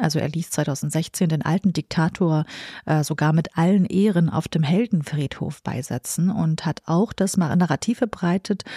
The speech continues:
ähm, ihn nur mit Hilfe mit Social Media, mit Hilfe seines Einflusses auf die Justiz,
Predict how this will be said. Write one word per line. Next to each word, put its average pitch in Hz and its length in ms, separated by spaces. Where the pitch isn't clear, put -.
ähm, 262 320
ihn 294 100
nur 269 80
mit 175 160
Hilfe 214 320
mit 170 340
Social 208 320
Media, 190 600
mit 277 180
Hilfe 214 560
seines 180 340
Einflusses 190 600
auf 226 180
die 254 140
Justiz, - 580